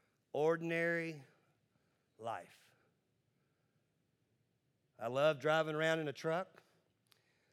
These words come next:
listening to Kenny Chesney. He's an amazing theologian.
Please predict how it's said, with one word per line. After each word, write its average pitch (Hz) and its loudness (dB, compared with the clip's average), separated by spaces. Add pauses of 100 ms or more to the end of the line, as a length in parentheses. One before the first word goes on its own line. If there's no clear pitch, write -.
(120)
listening 143 -4
to 139 -4
Kenny 156 -6
Chesney. 160 -2
He's 120 -8
an 117 -10
amazing 131 -6
theologian. 147 -6